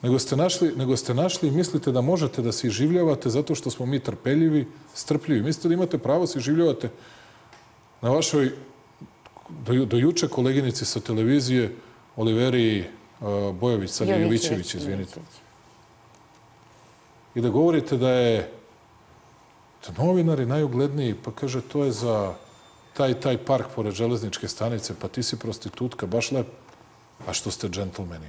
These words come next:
Speaker 1: A što ste mangupi? A što ste šmekeri? Sram vas bilo, bre. Sram vas bilo, to govorite majci devojčice. Devojčica ima devetnaest godina.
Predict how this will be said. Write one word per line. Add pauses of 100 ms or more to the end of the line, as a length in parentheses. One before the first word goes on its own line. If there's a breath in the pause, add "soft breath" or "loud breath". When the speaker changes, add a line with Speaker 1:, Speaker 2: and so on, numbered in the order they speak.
(120)
Speaker 1:
A
što
ste
mangupi? (920 soft breath)
A
što
ste
šmekeri? (800)
Sram
vas
bilo,
bre. (400)
Sram
vas
bilo,
to
govorite
majci
devojčice. (1160)
Devojčica
ima (120)
devetnaest
godina.